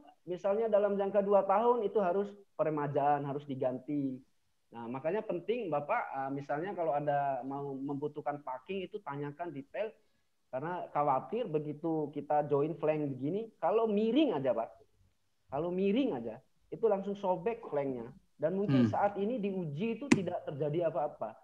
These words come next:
Speaker 1: Begitu dua bulan, tiga bulan kemudian, ah, mulai itu, Pak. Apalagi di pipa riser ya, yang, yang, apa, yang transfer, yang menaikkan ke atas, ah, itu banyak terjadi problem di area itu.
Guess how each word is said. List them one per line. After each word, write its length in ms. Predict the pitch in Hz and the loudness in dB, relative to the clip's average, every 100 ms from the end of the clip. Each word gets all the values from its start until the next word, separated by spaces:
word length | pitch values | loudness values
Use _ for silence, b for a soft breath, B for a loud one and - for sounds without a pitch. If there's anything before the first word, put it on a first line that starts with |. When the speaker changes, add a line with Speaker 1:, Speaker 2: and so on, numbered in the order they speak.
| _ _ | _ _
Speaker 1:
Begitu 340 | 135 185 202 | -6 -6 -4
dua 260 | 226 214 214 | -4 4 4
bulan, 320 | 202 262 247 | 4 -2 -2
tiga 240 | 214 196 196 | -2 0 0
bulan 280 | 214 240 | 2 0
kemudian, 600 | 220 214 214 233 226 214 - | 0 -2 0 2 2 0 -2
ah, 160 | 147 | -2
mulai 320 | 160 175 202 226 | 0 4 4 4
itu, 120 | 202 | 0
Pak. 160 | 160 - _ _ _ _ _ _ _ _ _ _ _ - | -4 -6 _ _ _ _ _ _ _ _ _ _ _ -6
Apalagi 460 | 151 165 196 196 | -2 4 4 4
di 160 | 226 180 | 0 -2
pipa 560 | 185 - 175 175 170 170 | -2 2 2 2 4 4
riser 380 | 190 202 254 | 2 0 -2
ya, 160 | 180 139 147 | 2 2 2
yang, 180 | 147 143 139 127 120 | 2 0 -4 -6 -8
yang, 240 | 135 131 127 120 | -8 -8 -10 -10
apa, 240 | 127 143 160 | -10 -8 -6
yang 240 | 143 139 | -4 -6
transfer, 480 | 143 147 147 170 - | -6 -6 -4 -6 -6
yang 220 | 151 143 | -8 -8
menaikkan 500 | 135 135 135 - 139 | -6 -6 -8 -6 -6
ke 120 | 143 127 | -4 -4
atas, 320 | 123 - 226 - _ _ _ _ _ _ - | -4 -4 -6 -8 _ _ _ _ _ _ -12
ah, 80 | 127 | -10
itu 160 | 135 | -6
banyak 400 | 202 147 151 214 - | -4 -2 -2 -4 -6
terjadi 480 | 131 127 131 147 147 | -8 -6 -4 -4 -4
problem 400 | 147 131 165 196 | -6 -4 -2 -4
di 260 | 127 127 117 | -4 -6 -6
area 380 | 117 123 120 | -8 -6 -6
itu. 240 | 113 - | -8 -12